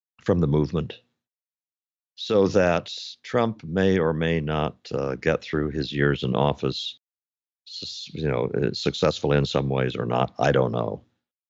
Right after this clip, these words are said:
But one thing that is quite clear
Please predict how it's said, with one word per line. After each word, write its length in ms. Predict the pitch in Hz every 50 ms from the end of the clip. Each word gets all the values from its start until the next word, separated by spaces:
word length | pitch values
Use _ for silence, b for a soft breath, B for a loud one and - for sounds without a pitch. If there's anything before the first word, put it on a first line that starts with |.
| _ _ _ _ _ _ _ -
But 420 | - 85 - 90 87 85 - - - _ _ _ _ _ _ _ _ _ -
one 260 | 92 110 127 139 135
thing 320 | 117 - 113 95 85 85 80
that 160 | 73 71 -
is 180 | - 67 -
quite 440 | - - - - - 95 85 80 -
clear 460 | - - - 76 67 - - - -